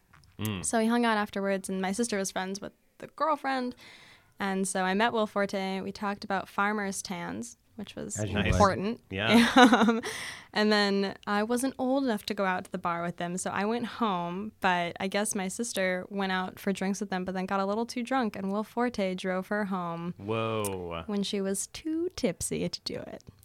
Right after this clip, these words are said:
Speaker 2: And I don't know about any of the conversation that happened in the car, but it was very nice of him to do.
Speaker 1: Yeah.
Speaker 2: I just wish that, you know, an S N L alum would drive
Speaker 3: was
Speaker 2: me
Speaker 3: in
Speaker 2: home when I'm drunk.
Speaker 3: So that was, that was in L A?
Speaker 2: That was in L A.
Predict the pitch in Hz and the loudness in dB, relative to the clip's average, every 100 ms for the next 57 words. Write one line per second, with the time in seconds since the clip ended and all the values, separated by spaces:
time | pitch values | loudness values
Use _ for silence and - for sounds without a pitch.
0 | - _ - 202 233 302 320 285 240 220 | -20 _ -4 2 6 8 10 10 8 4
1 | 214 214 196 190 175 170 170 175 175 - | 2 0 0 -2 -4 -8 -8 -6 -6 -6
2 | 170 196 - - 180 - 240 254 226 233 | -6 -6 -6 -8 -8 -2 0 0 0 0
3 | 277 277 277 262 240 220 202 185 175 180 | 2 2 2 2 2 0 -2 -2 -2 -4
4 | 196 - 220 208 175 190 208 165 208 262 | -6 -8 -10 -8 -6 -4 -4 -2 -2 -2
5 | - 247 - 220 202 - 196 185 185 180 | 2 0 2 -2 -2 -6 -4 -4 -6 -10
6 | - - _ - 190 185 - 196 185 180 | -14 -20 _ -6 -2 -2 0 0 0 0
7 | 180 175 175 170 180 202 180 180 151 160 | 0 -2 -2 -4 -8 -4 2 4 6 6
8 | 180 180 175 175 180 180 170 - 190 - | 4 2 -2 -4 -4 -4 -4 -4 -4 0
9 | 127 135 147 123 110 123 127 120 113 107 | 2 4 4 0 0 2 2 2 0 0
10 | 95 107 185 - - 190 196 247 294 339 | -2 -2 -4 -6 0 4 4 4 2 -2